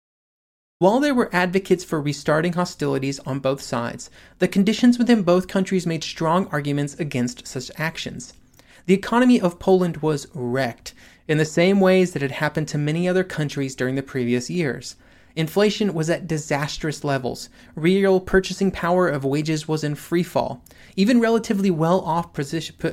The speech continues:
professions like metal workers only had a quarter of the real purchasing power that they had possessed in nineteen fourteen. The only good news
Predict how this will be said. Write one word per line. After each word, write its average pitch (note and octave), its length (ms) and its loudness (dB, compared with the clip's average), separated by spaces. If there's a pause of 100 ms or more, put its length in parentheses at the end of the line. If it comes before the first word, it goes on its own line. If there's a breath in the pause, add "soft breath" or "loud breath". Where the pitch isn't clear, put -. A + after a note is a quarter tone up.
(120)
professions D3 580 -4
like C3+ 160 -4
metal C3 360 0
workers G3+ 440 -2 (320 loud breath)
only G3+ 220 2
had F3+ 160 2
a D#3+ 40 -2
quarter A3+ 460 0
of E3 160 -4
the D#3 120 0
real E3+ 240 2
purchasing F3 520 -4
power C#3 400 -2
that D#3 160 -8
they D3 100 -4
had D3 180 -6
possessed C3+ 520 -6 (220 loud breath)
in D#3 100 -6
nineteen B2 360 -4
fourteen. F3+ 640 -4 (920)
The F3 100 2
only G3 220 4
good G#3+ 280 2
news B2 400 0